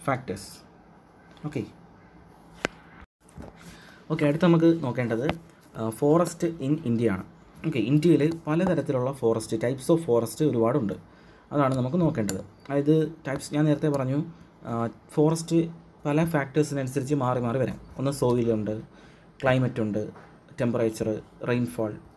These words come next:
അതിനൊക്കെ അനുസരിച്ച് ഫോറസ്റ്റ് പല, പലതരത്തിൽ ടൈപ്സ് ഉണ്ടാവും. ഓക്കെ, അതിനകത്ത്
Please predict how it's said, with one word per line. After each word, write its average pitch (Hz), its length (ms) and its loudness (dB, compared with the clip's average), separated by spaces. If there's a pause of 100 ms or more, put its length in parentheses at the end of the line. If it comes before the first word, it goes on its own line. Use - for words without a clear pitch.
അതിനൊക്കെ 139 260 -2
അനുസരിച്ച് 127 360 -2
ഫോറസ്റ്റ് 151 640 -2
പല, 131 180 2
പലതരത്തിൽ 131 840 -2
ടൈപ്സ് 131 280 -4
ഉണ്ടാവും. 98 300 -2 (720)
ഓക്കെ, 156 160 0
അതിനകത്ത് 151 480 4